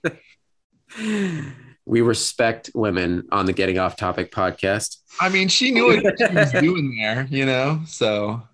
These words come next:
Speaker 2: and her husband's in it too. So her, like, real life husband, uh, I forget his name, but yeah.
Speaker 1: Cool. All right.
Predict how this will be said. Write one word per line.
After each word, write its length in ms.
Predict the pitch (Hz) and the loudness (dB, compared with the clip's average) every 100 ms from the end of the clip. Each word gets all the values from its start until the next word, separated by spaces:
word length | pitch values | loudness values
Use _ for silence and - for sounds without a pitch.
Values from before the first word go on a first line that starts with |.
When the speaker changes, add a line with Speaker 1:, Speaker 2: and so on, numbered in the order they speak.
| _ | _
Speaker 2:
and 320 | 143 - - - 175 | -6 -4 -4 0 2
her 60 | |
husband's 480 | 185 214 175 160 135 | 4 4 0 0 0
in 100 | 117 | 0
it 140 | 113 | -2
too. 380 | - 160 113 104 - | -2 0 0 -2 -4
So 320 | 120 101 101 | 0 2 2
her, 160 | 131 | 2
like, 220 | 127 117 117 | 2 2 2
real 160 | 139 | 4
life 180 | 131 120 | 4 2
husband, 460 | 139 120 110 101 101 | 0 0 0 0 0
uh, 300 | 98 98 98 - _ | 0 -2 -4 -14 _
I 80 | 120 | -8
forget 260 | 113 123 120 | -4 -2 -2
his 140 | 110 | -2
name, 300 | 117 104 95 | -2 -2 -4
but 220 | - 101 - | -6 -4 -4
yeah. 160 | 92 - _ _ _ - - - _ _ _ - | -6 -8 _ _ _ -20 -20 -20 _ _ _ -6
Speaker 1:
Cool. 300 | 262 98 - _ _ _ - | -4 -4 -8 _ _ _ -6
All 100 | 107 | -4
right. 180 | 110 | -4